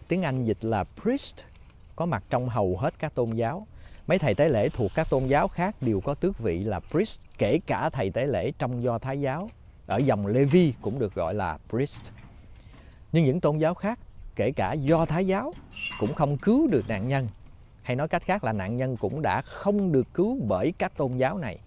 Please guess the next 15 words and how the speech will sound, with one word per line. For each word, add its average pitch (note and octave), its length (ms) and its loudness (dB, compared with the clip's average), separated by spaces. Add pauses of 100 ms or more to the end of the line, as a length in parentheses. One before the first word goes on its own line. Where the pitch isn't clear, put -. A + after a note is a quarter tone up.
(320)
đặc D#3+ 260 4
biệt C#3+ 320 4
các - 220 -4
tôn C3+ 180 2
giáo C#3 300 2
có F3 140 -4
hàng A2 260 -4
giáo C3 120 0
phẩm A2+ 280 -4
để G#2 100 -2
cai G#2+ 200 -2
trị E2+ 180 -4
dân G2+ 160 -2
chúng. A2+ 160 -2 (1500)
À, F2 560 -8